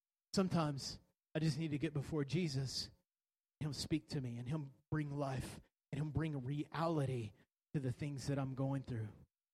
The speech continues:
Some of you would come in here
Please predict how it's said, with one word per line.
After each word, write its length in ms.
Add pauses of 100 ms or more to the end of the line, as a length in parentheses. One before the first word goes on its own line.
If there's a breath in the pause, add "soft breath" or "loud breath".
(2250)
Some 140
of 80
you 160
would 160
come 220
in 100
here 280